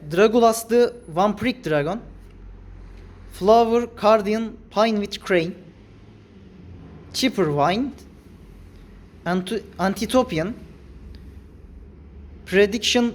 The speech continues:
Princess Sionerma, Black Cat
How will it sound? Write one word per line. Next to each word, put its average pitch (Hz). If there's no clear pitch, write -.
Princess 208
Sionerma, 202
Black 208
Cat -